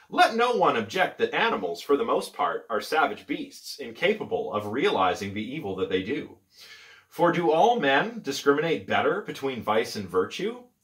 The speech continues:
There is ferocity in our species as well as in theirs." So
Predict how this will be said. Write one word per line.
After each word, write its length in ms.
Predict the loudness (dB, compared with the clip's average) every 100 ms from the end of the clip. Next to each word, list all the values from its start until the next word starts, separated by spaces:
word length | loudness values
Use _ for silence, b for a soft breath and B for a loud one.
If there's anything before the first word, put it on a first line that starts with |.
| _ _ _ _ 0
There 260 | 6 6
is 100 | 6
ferocity 720 | 0 0 2 0 -2 -4 -4
in 140 | -4 -2
our 260 | 0 0 -2
species 720 | -6 -14 -16 -20 -20 -20 _ _
as 180 | -10 -6
well 520 | 0 2 2 -2 -12 _
as 220 | -8 -6
in 100 | -8
theirs." 560 | -10 -10 -12 -16 -18 -18 _ _ _ _
So 540 | -6 -2 2 2 0